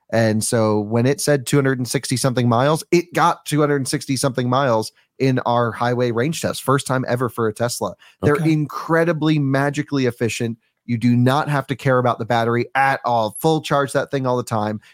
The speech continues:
Speaker 1: It only has a hundred seventy kilowatt peak versus the two fifty of the bigger batteries, but it just sits there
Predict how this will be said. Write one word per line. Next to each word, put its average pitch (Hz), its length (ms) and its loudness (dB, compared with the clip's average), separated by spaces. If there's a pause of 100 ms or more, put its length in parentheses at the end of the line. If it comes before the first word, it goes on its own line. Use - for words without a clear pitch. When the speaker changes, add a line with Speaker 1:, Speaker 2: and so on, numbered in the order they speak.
Speaker 1:
It 127 60 0
only 202 220 2
has 220 120 0
a 202 60 2
hundred 180 320 0
seventy 165 340 0
kilowatt 151 500 0
peak 165 300 -4
versus 135 420 -2
the 127 120 -2
two 156 260 -2
fifty 147 380 -2
of 131 100 0
the 117 80 -4
bigger 123 300 -4
batteries, 175 500 -2 (500)
but 170 380 2 (240)
it 127 80 -6
just 151 280 -4
sits 151 260 -4
there 110 340 -2